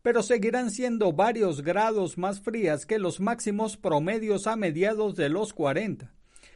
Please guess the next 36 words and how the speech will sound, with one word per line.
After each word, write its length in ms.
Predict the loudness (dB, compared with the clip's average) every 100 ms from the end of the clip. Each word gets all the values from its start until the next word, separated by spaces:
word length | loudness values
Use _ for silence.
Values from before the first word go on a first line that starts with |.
| _
Veremos 440 | -2 0 0 -2
temperaturas 840 | -2 -4 2 2 2 2 0 2 0
en 140 | -2
los 180 | -2 -2
altos 400 | -4 -2 -4 -4
treinta 380 | -2 -2 0 0
el 100 | 0
jueves 560 | 2 2 2 -4 -8 -16 -20 -14
y 200 | -2 0
en 160 | 2 2
los 200 | 0 0
bajos 360 | 0 2 0
cuarenta 520 | 0 2 2 0 -2 -2
el 120 | 2
viernes. 640 | 4 4 2 -6 -10 -20 -20 -20 -20 -20 _
Para 240 | -2 0 0
el 80 |
sábado, 580 | 0 4 6 4 0 -6 -12 -20 -20 -10
llegará 520 | 6 6 6 4 4
una 300 | 0 0 0
nueva 400 | 0 0 0 0
ráfaga 640 | 0 2 2 2 -2 0 0
de 180 | 2
aire 520 | 2 2 2 0 2 2
helado 480 | 2 2 2 -2
con 240 | -4 -4 -2
el 120 | -2
paso 380 | 0 -2 0 -2
de 100 | -2
un 140 | -4
frente 460 | -4 -6 -4 -2 -2
frío 380 | -2 -2 0 0
en 180 | -2
Colorado. 720 | 2 4 4 4 4 2 -2 -12 _ _ -20 -18
Es 220 | -8 -8 -6
probable 760 | 0 4 6 6 4 -2 -8